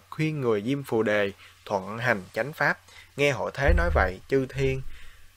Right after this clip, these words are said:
lại thiết lễ cúng dường, cúng dường xong, thỉnh tượng Như Lai về thiện pháp đường, chư thiên ở cây, Thiên Thọ Vương cùng Đế Thích trở về vườn cây,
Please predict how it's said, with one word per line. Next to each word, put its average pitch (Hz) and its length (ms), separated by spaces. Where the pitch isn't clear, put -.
lại 101 320
thiết 196 220
lễ 92 340
cúng 165 260
dường, 110 300
cúng 160 240
dường 113 180
xong, 123 420
thỉnh 123 220
tượng 98 220
Như 127 120
Lai 123 300
về 104 300
thiện 95 240
pháp 151 260
đường, 107 300
chư 151 180
thiên 156 260
ở 95 220
cây, 139 320
Thiên 156 220
Thọ 98 240
Vương 139 260
cùng 101 260
Đế 123 140
Thích - 340
trở 95 180
về 120 240
vườn 95 300
cây, 127 340